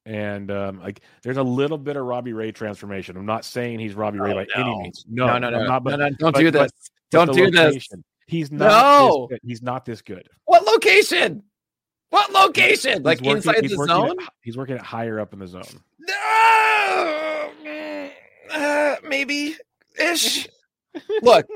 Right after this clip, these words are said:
Speaker 2: look, I, I've, I've heard this a lot recently. I've gotten questions about it, like, "Oh, the Rays fixed Robbie," sorry, the Rays, the Jays fixed Robbie Ray, and they're doing the same exact application as they did to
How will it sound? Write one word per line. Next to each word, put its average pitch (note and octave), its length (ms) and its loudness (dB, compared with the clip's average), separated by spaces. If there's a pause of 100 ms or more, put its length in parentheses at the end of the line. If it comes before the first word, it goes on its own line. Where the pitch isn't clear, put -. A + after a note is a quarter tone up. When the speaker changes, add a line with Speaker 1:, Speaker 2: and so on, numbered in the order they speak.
(100)
Speaker 2:
look, E3+ 260 0 (200)
I, F#3 180 2
I've, A3 220 2
I've A#3+ 160 4
heard B3+ 220 2
this G#3+ 160 0
a F#3+ 40 0
lot D#3 360 0 (100)
recently. B2 640 -12 (180)
I've D3 140 -2
gotten F3 240 0
questions E3+ 360 -2
about D3+ 280 2
it, C#3+ 60 0
like, C#3 160 -4
"Oh, G#3+ 380 2 (120)
the D3+ 120 -8
Rays F#3+ 440 -2
fixed - 340 -6
Robbie," E3 360 0 (140)
sorry, D3 180 -4
the G2+ 100 -16
Rays, G2+ 200 -8
the D#3 120 -4
Jays E3+ 460 -4
fixed - 260 -6
Robbie C3+ 260 -2
Ray, G#2+ 240 -4
and A2 100 -8
they're C3+ 80 -8
doing C#3 180 -8
the B2+ 60 -8
same D3+ 300 -6
exact C#3+ 300 -4
application A2+ 800 -6
as G2+ 160 -8
they G2+ 120 -12
did F2+ 260 -12
to D2+ 280 -14